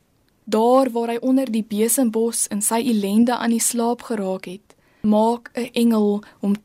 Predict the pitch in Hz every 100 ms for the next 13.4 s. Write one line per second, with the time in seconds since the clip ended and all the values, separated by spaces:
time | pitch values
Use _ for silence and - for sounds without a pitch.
0 | _ 254 254 247 226 196 190 190 185 175
1 | - 240 - _ _ _ 262 269 262 285
2 | 285 262 254 _ 294 285 311 262 214 202
3 | 202 - 262 - - 220 214 262 220 202
4 | - - 208 - 202 208 233 226 - -
5 | - 214 - 220 185 180 208 - _ _
6 | 190 202 - 214 240 226 196 185 - 233
7 | 220 - 208 208 - 208 208 - 202 196
8 | 185 208 233 - _ 247 233 214 185 175
9 | 202 - 196 190 214 220 - 240 _ _
10 | _ _ _ _ _ _ _ - 196 233
11 | 214 214 - 269 262 208 196 - 226 214
12 | 214 185 - 190 196 196 196 - 190 185
13 | - - - -